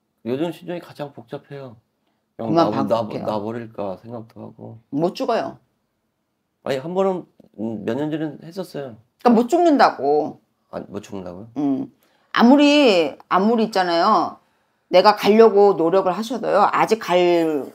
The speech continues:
Speaker 2: 갈 운은 아니야. 위에서요. 아직 데리고 갈 시기는 아니에요. 그러니까 아무리 있잖아요. 여기 있잖아요. 손이나 내 목이나, 어, 흉터 남기지 말고 얌전히 살, 열심히 살 생각이나 하세요.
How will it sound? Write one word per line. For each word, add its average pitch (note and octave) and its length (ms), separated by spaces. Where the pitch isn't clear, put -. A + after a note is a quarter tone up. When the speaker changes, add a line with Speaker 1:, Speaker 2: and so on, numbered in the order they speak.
Speaker 2:
갈 E3+ 480
운은 F3+ 340
아니야. C#3 560
위에서요. F3+ 580
아직 C#3 320
데리고 F3+ 280
갈 D#3+ 300
시기는 G#3+ 360
아니에요. C#3 760
그러니까 D#3+ 460
아무리 F3 280
있잖아요. D3+ 440
여기 F#3+ 360
있잖아요. F3 340
손이나 A3+ 640
내 F3 180
목이나, E3+ 640
어, G3 160
흉터 D4+ 340
남기지 E3 380
말고 C#3+ 380
얌전히 E3 600
살, D4+ 380
열심히 A3 420
살 E4 180
생각이나 C#4 440
하세요. - 160